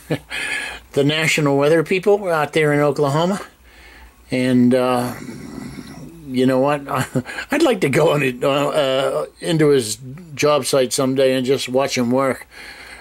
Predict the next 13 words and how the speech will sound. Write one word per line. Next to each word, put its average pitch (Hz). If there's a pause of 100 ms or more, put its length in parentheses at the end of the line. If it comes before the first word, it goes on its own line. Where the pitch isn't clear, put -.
forecasting 139
where 135
the 123
next 123
hurricane 123
or 107
tornado 123
or 110 (600)
all 131
that 127
other 127
good 117
stuff. -